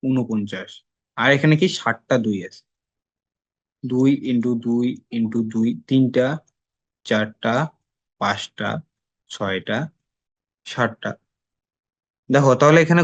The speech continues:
গুণটা করলে কত হবে? দুই দিয়ে কত হবে? চার, চার দুই আট, আট দুই কত? ষোলো, ষোলো দুই বত্রিশ, বত্রিশ দুই কত? চৌষট্টি, আর চৌষট্টি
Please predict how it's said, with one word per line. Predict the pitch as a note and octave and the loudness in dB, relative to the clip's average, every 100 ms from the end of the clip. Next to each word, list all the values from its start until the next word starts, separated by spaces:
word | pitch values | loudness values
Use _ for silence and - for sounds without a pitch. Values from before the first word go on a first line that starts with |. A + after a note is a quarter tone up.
| C#3 | 4
গুণটা | D#3+ E3 E3 | 4 4 4
করলে | D#3+ D3+ | 4 4
কত | C#3 C#3 | 2 2
হবে? | D#3+ G3 _ _ - | -2 -4 _ _ -2
দুই | C#3 D#3 | 0 4
দিয়ে | E3+ D#3 | 4 2
কত | B2+ | 0
হবে? | A#2 A2+ | -2 -2
চার, | D#3 D#3+ - | 0 0 -2
চার | D3 B2 | -4 -4
দুই | C#3+ C#3+ D3 B2+ C3+ | -2 -2 -2 -2 -4
আট, | C#3+ - | -4 -8
আট | B2 B2 | -12 -6
দুই | C#3 C3+ | -2 -2
কত? | B2 - - | -4 -8 -8
ষোলো, | C#3+ C#3+ E3+ - _ - | 0 2 2 -2 _ -4
ষোলো | D3 D3 | 0 2
দুই | D#3 C#3+ C#3 | 4 2 0
বত্রিশ, | C#3+ - D3 D#3 - _ - B2 | -4 -6 -6 -6 -12 _ -8 -4
বত্রিশ | C3+ - D#3 C#3 | -2 0 -2 2
দুই | C#3+ B2+ | 2 2
কত? | A2+ A2 | -2 -2
চৌষট্টি, | D#3 D3+ D#3+ D3+ F#3 A3 A3 _ _ - | 0 0 -2 -6 -6 -6 -8 _ _ -6
আর | A#2+ - | -4 2
চৌষট্টি | D3 C#3+ D#3 E3+ | 2 2 -2 0